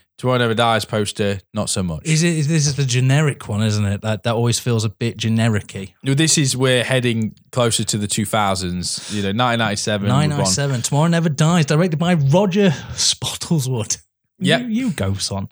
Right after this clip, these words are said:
Speaker 2: Bond investigates the sinking of a British warship in Chinese waters and also the theft of one of the ship's cruise missiles and the shooting down of a Chinese mig.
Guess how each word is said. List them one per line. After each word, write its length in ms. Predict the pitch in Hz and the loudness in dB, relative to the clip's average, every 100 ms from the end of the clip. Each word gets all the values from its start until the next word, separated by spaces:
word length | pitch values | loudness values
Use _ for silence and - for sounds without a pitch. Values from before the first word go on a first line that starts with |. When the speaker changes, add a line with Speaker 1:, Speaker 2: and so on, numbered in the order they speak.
| - - - _ - | -14 -20 -20 _ 0
Speaker 2:
Bond 260 | 127 160 | 2 4
investigates 600 | 160 143 - 117 117 107 | 4 2 2 0 0 -2
the 80 | - | -2
sinking 460 | - 147 139 160 165 | 2 2 4 2 2
of 100 | 120 | 2
a 80 | 113 | 2
British 420 | 147 156 180 147 | 2 2 2 0
warship 460 | 151 135 - 120 113 | 2 2 0 -4 -2
in 80 | |
Chinese 500 | 104 127 123 135 151 | -2 0 2 4 4
waters 560 | 143 123 104 - 92 - - - - - | 4 2 0 -2 -4 -4 -10 -20 -20 -6
and 100 | 123 | -4
also 320 | 123 135 135 139 | 0 0 2 2
the 140 | 131 | 0
theft 560 | - - 208 147 - 110 | -4 -4 0 0 0 -2
of 120 | 104 | 2
one 200 | 120 143 | 4 4
of 160 | 160 | 4
the 60 | 160 | 2
ship's 380 | - 151 107 - | 2 2 0 -2
cruise 540 | - - 165 151 160 | -2 0 4 4 6
missiles 500 | 156 135 123 101 104 - - _ | 4 4 4 2 2 -4 -20 _
and 160 | 113 113 | 0 2
the 60 | |
shooting 560 | 101 - 139 147 170 165 | 2 4 4 4 4 6
down 400 | 147 117 101 98 - _ _ | 6 4 2 0 -6 _ _
of 100 | 120 | -4
a 40 | 110 | -2
Chinese 640 | - - 107 104 104 101 | 0 0 0 0 0 0
mig. 340 | 101 92 95 | -2 -2 -4